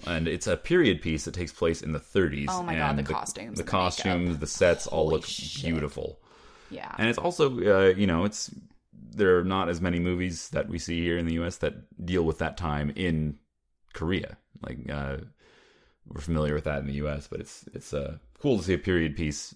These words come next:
Speaker 1: of a different culture. And it, um, yeah.
Speaker 2: Speaking of strong female characters, holy shit,
Speaker 1: Yeah, we keep
Speaker 2: those
Speaker 1: going
Speaker 2: are
Speaker 1: back to
Speaker 2: two
Speaker 1: that.
Speaker 2: strong female characters.
Speaker 1: Yeah.
Speaker 2: Amazing, amazing work.
Speaker 1: Yeah, it's definitely, you know, uh,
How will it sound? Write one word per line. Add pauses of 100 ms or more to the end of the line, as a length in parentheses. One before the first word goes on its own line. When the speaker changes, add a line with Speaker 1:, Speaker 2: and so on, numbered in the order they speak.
(120)
Speaker 1:
of
a
different
culture. (140)
And
it, (140)
um, (960)
yeah. (180)
Speaker 2:
Speaking
of
strong
female
characters,
holy
shit,
Speaker 1:
Yeah,
we
keep
Speaker 2:
those
Speaker 1:
going
Speaker 2:
are
Speaker 1:
back
to
Speaker 2:
two
Speaker 1:
that.
Speaker 2:
strong
female
characters.
Speaker 1:
Yeah. (220)
Speaker 2:
Amazing, (320)
amazing
work.
Speaker 1:
Yeah,
it's
definitely,
you
know, (300)
uh,